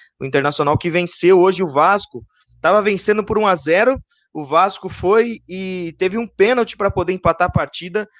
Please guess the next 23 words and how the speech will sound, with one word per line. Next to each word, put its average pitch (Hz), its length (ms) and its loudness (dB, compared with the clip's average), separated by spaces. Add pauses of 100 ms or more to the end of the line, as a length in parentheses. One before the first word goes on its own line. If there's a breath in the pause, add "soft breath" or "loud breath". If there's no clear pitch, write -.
(160 soft breath)
mas 170 220 -2
desperdiçou, 190 1040 -4
incrível 202 440 -10
que - 100 -20
pareça, 165 400 0
o 160 80 0
Cano, 185 420 0 (280 soft breath)
que 147 100 -6
é 151 100 4
um 170 80 2
jogador 151 460 0
que, 135 300 -4
que - 120 -18
faz 156 260 0
muitos 143 300 -10
gols, 151 300 -2
né, 135 140 -4
muitas 147 320 -8
finalizações 139 760 -6
aí, 135 280 -4 (340 soft breath)
e 120 640 -4
aproveita 135 500 0
de 143 160 -8